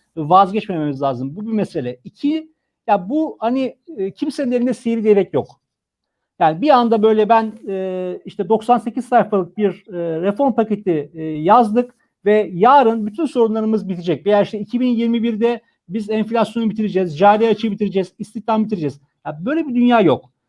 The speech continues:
Sabırlı iler-, o-, o-, olmak lazım. Yani reform dediğimiz şey bizim tedrici ilerleme, e, kaydetmemiz gereken, adım adım, e, ilerleme kaydetmemiz gereken bir şey. Yani bu bir yüz metre koşusu değil.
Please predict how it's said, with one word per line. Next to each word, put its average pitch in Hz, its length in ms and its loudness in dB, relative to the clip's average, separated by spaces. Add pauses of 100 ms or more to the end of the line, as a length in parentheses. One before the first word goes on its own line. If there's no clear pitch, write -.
(640)
Sabırlı 262 1000 2
iler-, 175 360 -2
o-, 180 240 -4
o-, 160 120 -4
olmak 156 420 0
lazım. 123 300 -2
Yani 190 300 2
reform 254 400 0
dediğimiz 202 360 0
şey 226 260 -2
bizim 226 380 0 (240)
tedrici 233 760 2
ilerleme, 220 840 2 (100)
e, 180 220 -2
kaydetmemiz 202 720 0
gereken, 180 460 2 (180)
adım 202 340 0
adım, 180 400 0 (220)
e, 170 220 -4
ilerleme 214 480 0
kaydetmemiz 202 520 0
gereken 185 420 2
bir 123 40 -8
şey. 123 160 -6
Yani 196 300 0
bu 262 120 0
bir 269 180 -2 (240)
yüz 262 340 2
metre 254 320 2
koşusu 214 420 0
değil. 135 280 -2